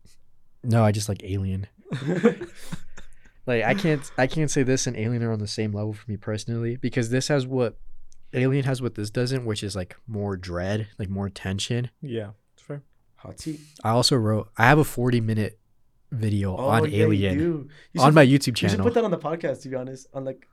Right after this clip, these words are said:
Speaker 2: the podcast.
Speaker 1: I'll link it in the description if you guys wanna watch me analyze the Alien movie for
Speaker 2: No, no,
Speaker 1: thirty
Speaker 2: no, you should
Speaker 1: minutes.
Speaker 2: just put, just upload it to our
Speaker 3: Dude,
Speaker 2: podcast.
Speaker 3: seriously?
Speaker 2: Yeah, he did it for his,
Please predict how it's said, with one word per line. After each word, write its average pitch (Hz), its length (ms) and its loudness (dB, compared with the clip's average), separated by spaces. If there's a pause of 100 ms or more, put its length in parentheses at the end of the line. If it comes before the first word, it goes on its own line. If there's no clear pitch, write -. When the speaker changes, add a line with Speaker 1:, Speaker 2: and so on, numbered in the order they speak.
Speaker 2:
the 127 80 -16
podcast. 143 480 -12 (420)
Speaker 1:
I'll 113 160 -4
link 120 240 0
it 123 60 0
in 107 220 -2
the 98 60 -8
description 98 460 -6
if 95 80 -4
you 98 100 -4
guys 98 180 -2
wanna 98 220 -4
watch 95 320 -2
me 104 220 -6
analyze 98 560 -2
the - 100 -8 (120)
Alien 107 280 -2
movie 98 220 0
for 92 160 -4
Speaker 2:
No, - 80 0
no, - 60 2
Speaker 1:
thirty 113 180 4
Speaker 2:
no, 107 80 2
you - 80 4
should 104 60 2
Speaker 1:
minutes. 107 160 -2 (100)
Speaker 2:
just - 100 -4
put, 170 60 -4
just 170 320 -6
upload 160 320 0
it 147 100 -2
to 147 80 -4
our 135 40 -2
Speaker 3:
Dude, 160 100 2
Speaker 2:
podcast. 202 60 4
Speaker 3:
seriously? 185 580 6 (220)
Speaker 2:
Yeah, 202 140 2
he 196 120 -4
did 190 200 0
it 220 120 -4
for 185 140 -2
his, 165 180 -2